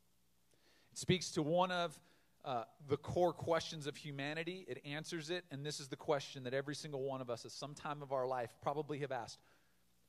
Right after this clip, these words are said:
"Who am I?" I found myself in life in the middle of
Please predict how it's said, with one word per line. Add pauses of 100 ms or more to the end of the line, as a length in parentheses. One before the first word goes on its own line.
(160)
"Who (760)
am (720)
I?" (1700)
I
found
myself
in
life
in
the
middle
of